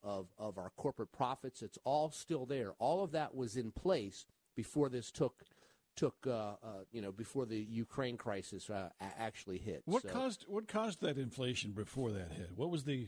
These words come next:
Speaker 2: reason we were going into an inflationary state?
Speaker 1: Just basically, Chris, it's, it's, it's,
Speaker 2: Supply
Speaker 1: it's the most
Speaker 2: chains and
Speaker 1: textbook,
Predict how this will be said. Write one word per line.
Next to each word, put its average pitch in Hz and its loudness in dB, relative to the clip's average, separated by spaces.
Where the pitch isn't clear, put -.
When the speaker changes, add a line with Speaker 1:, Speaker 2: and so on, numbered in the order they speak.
Speaker 2:
reason 139 4
we 120 4
were 110 0
going 131 4
into 120 0
an 107 0
inflationary 101 0
state? 101 -8
Speaker 1:
Just 165 4
basically, 139 2
Chris, 117 0
it's, 117 -6
it's, 127 0
it's, 123 -4
Speaker 2:
Supply 139 4
Speaker 1:
it's 135 2
the 143 2
most 151 2
Speaker 2:
chains 160 2
and 175 2
Speaker 1:
textbook, 170 2